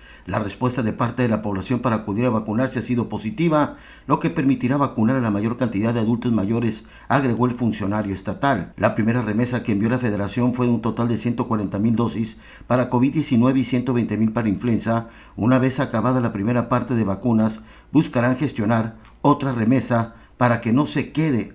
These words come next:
la población sin vacunarse. El secretario de Salud en Baja California dijo estar a la expectativa de tener que solicitar más dosis a la federación, ya que posiblemente esta primera remesa no alcance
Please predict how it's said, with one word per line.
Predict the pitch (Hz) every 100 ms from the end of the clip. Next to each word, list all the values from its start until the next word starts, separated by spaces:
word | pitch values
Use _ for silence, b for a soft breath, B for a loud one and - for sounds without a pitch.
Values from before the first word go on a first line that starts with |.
| -
la | 104 107
población | 107 92 95 - 117
sin | 110 113
vacunarse. | 90 87 87 87 - 82 - B B B B -
El | 80
secretario | 123 120 113 120 120
de | 117 107
Salud | 107 104 123 - -
en | 107
Baja | 104 123 -
California | 104 98 120 120
dijo | 120 120
estar | 107 123 123 123 B B
a | - 110
la |
expectativa | 131 - 139 - 117 139 131
de | 117
tener | 110 101 117 120 -
que | 139
solicitar | 151 120 113 110 123
más | 127 107
dosis | 120 98 117 - B B -
a | 95
la | 127
federación, | 127 123 127 120 110 120 - B B
ya | - 127
que | 123
posiblemente | 110 113 143 131 123 123 151 131 123
esta | 120 131
primera | 110 101 117
remesa | 104 104 120 123
no | 101 123
alcance | 147 127 123 117 117